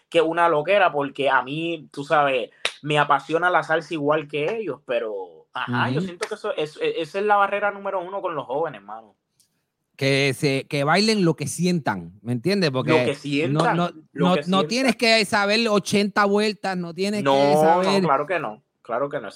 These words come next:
Speaker 2: nada.
Speaker 1: exactamente.
Speaker 2: Tú, te gusta el género y tú te vas ahí y le das así para el
Speaker 1: Y le
Speaker 2: lado, no
Speaker 1: metes, y
Speaker 2: importa.
Speaker 1: ya, y ya.
Speaker 2: Ya está, no hay que
Speaker 1: Mira,
Speaker 2: estar en esa película de que si sabes o no sabes.
Speaker 1: el año pasado yo hice un show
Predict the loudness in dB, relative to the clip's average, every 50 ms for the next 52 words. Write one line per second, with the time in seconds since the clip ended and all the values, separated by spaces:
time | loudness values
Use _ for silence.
0 | -6 -2 0 0 0 0 0 -2 0 0 0 0 -2 -2 0 2 4 4 2 2
1 | 2 2 2 4 4 4 2 2 0 0 0 0 2 2 0 0 -2 -2 -4 -4
2 | -2 0 0 0 0 -2 -4 -6 -4 -2 -2 0 0 2 2 2 0 0 -2 -4
3 | -4 -6 -6 -8 -8 -8 -8 -6 -6 -6 -6 -4 -6 -6 -6 -6 -2 0 2 4
4 | 4 4 4 4 4 4 4 2 2 2 2 0 0 0 -2 0 2 2 4 4
5 | 4 4 4 2 0 -2 -6 -12 _ _ _ -14 -14 -12 -8 -4 0 2 4 4
6 | 4 4 2 0 0 _ 4 4 6 6 4 4 2 0 -4 -8 -10 -8 -6 -4
7 | -2 0 2 4 4 4 4 4 2 2 0 0 -2 -2 -2 -2 0 0 0 0
8 | 0 0 0 0 -2 -4 -6 -6 -8 -8 -6 -6 -6 -4 -4 -4 -4 -4 -6 -8
9 | -8 -8 -8 -10 -12 -14 -18 _ _ _ _ _ _ _ _ _ 0 2 2 0
10 | -2 -6 -6 -4 -4 -4 -4 -4 -6 -10 -12 -12 -14 _ _ _ _ _ -16 -10
11 | -8 -8 -8 -8 -10 -10 -10 -6 -4 -4 -4 -4 -6 -12